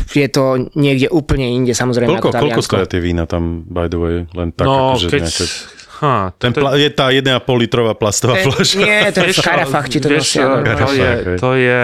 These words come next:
Speaker 1: Rozlievané.
Speaker 3: dobrá otázka z toho,
Speaker 2: Zase?
Speaker 3: zase, pretože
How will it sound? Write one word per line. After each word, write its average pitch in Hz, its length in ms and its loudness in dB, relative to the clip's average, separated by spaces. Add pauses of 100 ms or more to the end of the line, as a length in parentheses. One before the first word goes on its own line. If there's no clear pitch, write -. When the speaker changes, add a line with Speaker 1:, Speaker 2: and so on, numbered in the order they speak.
(120)
Speaker 1:
Rozlievané. 139 560 2 (440)
Speaker 3:
dobrá 143 400 0
otázka 117 640 -2 (220)
z - 140 -8 (160)
toho, 143 200 2
Speaker 2:
Zase? 135 360 2 (100)
Speaker 3:
zase, 117 440 0 (460)
pretože 139 520 0